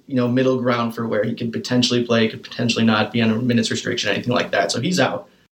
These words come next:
I still think Enes Kanter is the play there. I'm pretty confident he's gonna be highly owned. Um, so that's not always the best thing for a tournament setting, but can be good in double ups and other cash games like that. However, I'm kinda hoping maybe his twenty FanDuel point, points on Monday will potentially scare some people off.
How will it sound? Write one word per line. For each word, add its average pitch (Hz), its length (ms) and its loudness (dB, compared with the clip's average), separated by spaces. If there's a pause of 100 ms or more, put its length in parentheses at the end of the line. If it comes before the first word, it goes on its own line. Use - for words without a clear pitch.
(480)
I 135 60 -2
still 226 200 2
think - 140 2
Enes 175 280 4
Kanter 147 380 2
is 120 140 2
the 120 100 0
play 123 240 4
there. 123 380 4 (240)
I'm 135 160 0
pretty 151 240 0
confident 139 300 2
he's 123 100 0
gonna 127 160 0
be 117 100 0
highly 123 380 2
owned. 120 380 0 (560)
Um, 113 440 -2
so - 120 -4
that's 139 200 4
not 147 140 4
always 123 160 4
the 120 100 0
best 120 220 2
thing 113 100 -2
for 110 140 -4
a - 60 -6
tournament 165 420 2
setting, 117 400 2
but 113 160 -4
can 127 200 0
be 120 140 2
good 110 160 0
in 107 140 -6
double 117 260 4
ups 117 160 4
and 113 100 0
other 110 140 0
cash 107 320 -2
games 107 220 -2
like - 140 -4
that. 107 280 0 (280)
However, 151 240 4
I'm 151 120 0
kinda 226 280 2
hoping 190 400 2
maybe 147 180 4
his 131 140 2
twenty 139 240 -2
FanDuel 131 360 2
point, 131 440 -2
points 135 240 -2
on 117 160 4
Monday 127 240 4
will 123 160 2
potentially - 400 -4
scare 143 240 0
some 139 160 -2
people 135 280 -2
off. 135 240 2